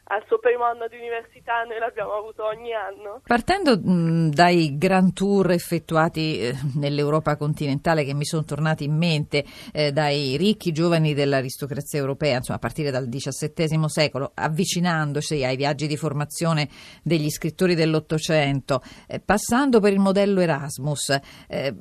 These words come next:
Speaker 2: potremmo definire questa formazione accademica globale un po' il, il futuro per gli studenti dell'era,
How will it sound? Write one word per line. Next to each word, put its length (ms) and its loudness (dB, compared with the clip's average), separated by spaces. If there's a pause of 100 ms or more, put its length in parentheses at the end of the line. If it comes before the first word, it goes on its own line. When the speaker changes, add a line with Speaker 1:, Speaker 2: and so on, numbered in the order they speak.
(240)
Speaker 2:
potremmo 400 0
definire 460 2
questa 260 0
formazione 520 0
accademica 680 2
globale 420 2
un 120 -2
po' 220 0
il, 400 -2 (240)
il 140 -4
futuro 760 0
per 220 -2
gli 140 -4
studenti 800 -4
dell'era, 640 -2